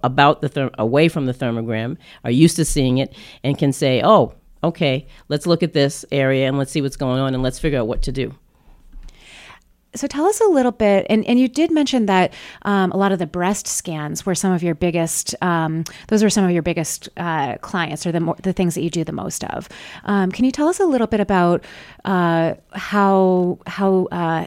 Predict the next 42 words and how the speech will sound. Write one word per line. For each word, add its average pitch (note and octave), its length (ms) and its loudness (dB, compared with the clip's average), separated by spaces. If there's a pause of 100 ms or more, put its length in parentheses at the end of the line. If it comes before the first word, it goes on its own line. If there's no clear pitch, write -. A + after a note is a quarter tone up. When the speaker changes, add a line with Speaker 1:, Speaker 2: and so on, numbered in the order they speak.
(140)
Speaker 2:
like, F#3 160 -2
healthy F3+ 320 -4
breasts E3+ 520 -4
or F3 280 -2
inflammation E3+ 500 -2
within E3 200 0
the D#3+ 80 -2
breasts D#3+ 420 -2
is, E3+ 340 -2
um, D#3+ 420 -4
is D#3+ 140 -4
impacting F#3 800 -4 (120)
within G3 280 -2
the F#3 80 -2
work? G3+ 400 -6 (1200)
Speaker 1:
Yeah, G3+ 220 4
I E3 140 4
think, A3 440 -2
um, C#3+ 400 0 (360)
and D#3 120 2
it's D3 140 -4
taken, F3+ 580 0 (120)
um, B2 420 -4 (300)
it's - 160 -8
taken D#3+ 340 0
us C#3 140 -4
a D3 60 0
while C#3 420 0
to D#3 100 -10
figure C#3+ 300 -4
out B2+ 160 -2
the B2+ 60 -6
best C#3 340 -2
way C3 120 -2
to B2 80 -4
try B2+ 280 -6
to A#2 160 -6 (300)
help D#3 280 -2
people C#3 240 -2
visualize C#3 640 0
and A#2 100 -2
understand, B2 800 0